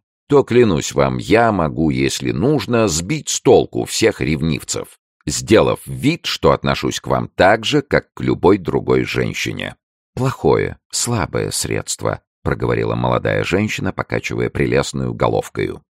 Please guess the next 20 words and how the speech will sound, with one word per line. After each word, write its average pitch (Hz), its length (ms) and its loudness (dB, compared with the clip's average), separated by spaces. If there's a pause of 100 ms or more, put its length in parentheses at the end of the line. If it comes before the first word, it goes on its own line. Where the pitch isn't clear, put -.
(380)
"Вам 147 260 4
никак 165 320 0
не 156 80 -2
угодишь, 131 480 2
дорогая 98 460 2
Генриетта", 65 640 2
сказал 60 440 0
Людовик 71 540 2
с - 80 -6
неудовольствием. 57 920 -2 (520)
"Вы - 160 6
отвергаете 69 720 2
всё, 76 320 2
что - 160 0
я 95 160 6
предлагаю". 113 640 2 (1400)
"Но, 104 160 4
по 85 120 2
крайней 95 360 4
мере, 85 420 0